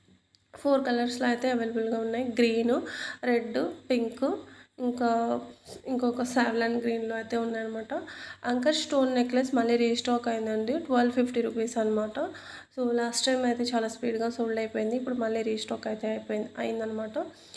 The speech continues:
ఇంకొక బ్యూటిఫుల్ నెక్లెస్ అండి, మీకు డైమండ్ రెప్లికాలో, ఆ, ఫోర్టీన్ ఫిఫ్టీ రూపీస్ అనమాట. So, ఇందులో మీకు గ్రీన్ కూడా అవైలబుల్‌గా ఉంది. బ్యాక్ ఇది,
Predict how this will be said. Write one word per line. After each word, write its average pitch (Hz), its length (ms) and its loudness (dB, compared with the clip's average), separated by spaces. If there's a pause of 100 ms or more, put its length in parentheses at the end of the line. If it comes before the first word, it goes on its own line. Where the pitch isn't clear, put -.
(200)
ఇంకొక 262 240 -4
బ్యూటిఫుల్ 254 580 0
నెక్లెస్ 254 360 0
అండి, 247 340 0 (180)
మీకు 247 360 -2
డైమండ్ 233 380 2
రెప్లికాలో, 233 720 -2 (440)
ఆ, 233 280 -4
ఫోర్టీన్ 269 420 4
ఫిఫ్టీ 247 280 0
రూపీస్ 226 360 -2
అనమాట. 220 400 -2
So, 247 400 0 (360)
ఇందులో 247 280 2
మీకు 240 240 0
గ్రీన్ 247 460 4
కూడా 233 200 2
అవైలబుల్‌గా 220 600 -2
ఉంది. 233 320 0 (1600)
బ్యాక్ 262 520 2
ఇది, 254 340 2